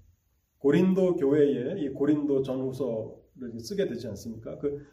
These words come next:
고린도 교회에 바울이 쓴 편지를 가지고 간 사람이 디도입니다. 그러니까 문제가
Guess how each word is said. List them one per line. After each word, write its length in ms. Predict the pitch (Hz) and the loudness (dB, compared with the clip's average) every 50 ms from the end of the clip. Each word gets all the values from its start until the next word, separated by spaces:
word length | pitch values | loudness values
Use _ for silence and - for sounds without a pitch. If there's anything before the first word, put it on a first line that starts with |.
| _ _ | _ _
고린도 640 | - 143 156 202 220 220 226 214 233 226 - 147 143 | 4 6 8 8 8 6 6 6 6 6 6 6 4
교회에 560 | - 156 160 170 175 165 160 160 175 190 - | 4 2 4 4 6 4 4 6 6 4 4
바울이 320 | - 131 139 147 151 156 | 4 4 6 6 6 4
쓴 260 | 156 - 185 185 185 - | 0 -2 -4 -6 -8 -8
편지를 580 | - 220 214 214 190 190 180 175 180 190 185 | -6 -6 -4 -4 -4 -4 -4 -2 -2 -2 -4
가지고 440 | 180 - 127 123 135 143 151 151 139 | -4 -6 -8 -8 -6 -4 -2 -2 -4
간 180 | 123 123 131 135 | -4 -6 -8 -6
사람이 400 | 135 139 135 131 127 160 175 165 | -6 -4 -4 -4 -4 -6 -8 -8
디도입니다. 500 | - 135 135 135 123 113 107 92 92 - - - - _ _ _ _ _ _ _ _ _ _ _ _ _ _ _ _ _ _ _ _ | -6 -6 -4 -4 -6 -6 -8 -12 -14 -16 -18 -20 -20 _ _ _ _ _ _ _ _ _ _ _ _ _ _ _ _ _ _ _ _
그러니까 640 | - 190 214 214 220 - 147 131 - - - - - - - _ _ _ _ _ _ _ _ _ _ _ _ _ _ _ _ - | 2 4 4 4 4 2 2 2 2 2 -2 -6 -10 -16 -20 _ _ _ _ _ _ _ _ _ _ _ _ _ _ _ _ -2
문제가 560 | 143 175 220 220 226 240 226 226 226 208 | 2 4 4 4 4 4 4 4 4 0